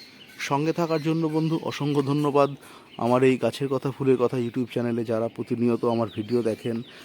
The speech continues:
তাদের জন্য রইল আমার অসংখ্য সুখ-, শুভকামনা, অসংখ্য ধন্যবাদ, প্র-, কৃতজ্ঞতা। এবং যাদের এখনও আমার এই নতুন চ্যানেলকে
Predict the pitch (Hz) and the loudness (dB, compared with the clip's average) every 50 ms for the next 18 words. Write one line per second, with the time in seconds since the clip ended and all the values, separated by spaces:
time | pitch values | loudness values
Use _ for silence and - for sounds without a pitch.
0 | - - - - 98 107 120 113 110 123 120 117 117 113 110 113 113 110 117 113 | -16 -4 2 2 4 4 4 2 2 2 4 4 4 2 2 2 2 4 4 2
1 | 113 - - - - - - - 107 107 107 110 110 - - - - 135 127 123 | 2 0 -4 -20 -20 -20 -16 -12 -6 -4 -2 -2 -4 -4 -8 -6 -2 -2 -2 0
2 | - 123 113 - 127 110 - - 120 113 107 98 110 - - 120 110 107 117 107 | -2 -4 -6 -6 -8 -10 -6 -4 -4 -4 -4 -6 -10 -8 -4 -4 -4 -2 -4 -4
3 | - 110 107 113 120 117 117 117 120 - - - - - - - 101 - - 120 | -2 0 0 2 2 2 0 -2 -4 -8 -18 -20 -20 -16 -8 -6 -6 -4 -4 -4
4 | 117 110 - 117 104 120 120 113 113 113 107 117 113 110 113 - - - - - | -4 -2 -4 -4 -4 -2 -2 0 0 2 2 2 0 0 -2 -10 -20 -20 -20 -20
5 | - - - - - - - 101 - - - - - - 113 107 - 107 92 90 | -20 -20 -20 -20 -12 -8 -8 -8 -8 -12 -20 -18 -10 -4 -4 -2 -2 -2 -6 -6
6 | 90 90 - - 69 - - - - - - - - - - - - 131 131 151 | -8 -8 -6 -6 -8 -8 -10 -16 -20 -20 -20 -20 -20 -20 -16 -8 -4 -2 -2 -2
7 | 147 131 - 131 127 135 147 156 165 156 - - - 123 120 - - 160 160 160 | -2 0 2 2 2 2 2 0 0 0 -4 -12 -8 -8 -8 -4 -2 -2 0 0
8 | 147 139 139 139 139 147 139 135 131 139 131 - 147 143 139 - 135 127 131 131 | 0 0 0 2 4 4 2 2 0 -2 -2 0 -2 -2 -2 -2 -2 0 0 -2
9 | 127 - - 139 | -2 -2 0 0